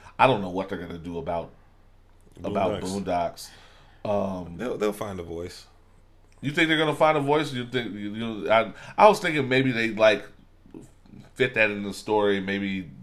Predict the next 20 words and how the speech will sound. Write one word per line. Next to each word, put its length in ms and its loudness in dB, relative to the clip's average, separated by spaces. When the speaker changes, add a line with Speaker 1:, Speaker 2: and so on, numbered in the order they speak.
Speaker 1:
maybe 260 -2
they 220 -2
move 460 -6
in 200 0
with 140 -8
Tom 380 -2
and 120 -8
them 180 -8
or 40 -10
something. 400 -8
And 440 -12
Speaker 2:
Yeah. 200 -10
Speaker 1:
it's 160 -8
all 180 2
about 220 -2
the 80 -16
fallout 600 -2
of 180 -10
them 420 -12
losing 800 -8